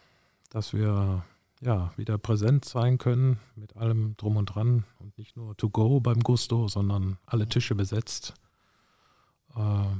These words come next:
das wär schön und, ähm, das ist mein größter Wunsch für die Stiftung, für die G M B H,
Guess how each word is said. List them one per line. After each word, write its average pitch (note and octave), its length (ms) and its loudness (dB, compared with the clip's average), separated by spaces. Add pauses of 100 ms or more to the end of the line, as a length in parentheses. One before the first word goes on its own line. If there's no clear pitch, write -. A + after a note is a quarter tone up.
das A2+ 180 0
wär G#2+ 120 2
schön A#2 420 2 (240)
und, G#2 320 -12
ähm, F#2+ 400 0 (840)
das - 180 -2
ist G#2 140 -4
mein G2 160 -4
größter F2+ 360 -2
Wunsch F2+ 400 -4 (420)
für A2+ 200 -6
die G#2 80 -4
Stiftung, G#2+ 720 -4
für - 180 -6
die A2 100 0
G G#2 120 0
M G2 100 -8
B F#2+ 140 -16
H, G2 360 -2